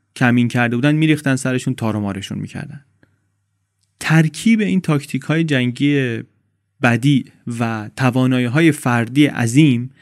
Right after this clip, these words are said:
کاری کرده بود که تا زمان اختراع باروت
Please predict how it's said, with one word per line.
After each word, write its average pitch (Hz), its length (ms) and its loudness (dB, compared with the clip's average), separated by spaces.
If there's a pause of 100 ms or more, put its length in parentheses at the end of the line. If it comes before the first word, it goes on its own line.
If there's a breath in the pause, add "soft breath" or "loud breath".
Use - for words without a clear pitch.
(380 soft breath)
کاری 202 280 2
کرده 170 340 0
بود 185 220 -6
که 175 260 -2
تا 190 280 0
زمان 165 460 0
اختراع 139 600 -4
باروت 120 800 -2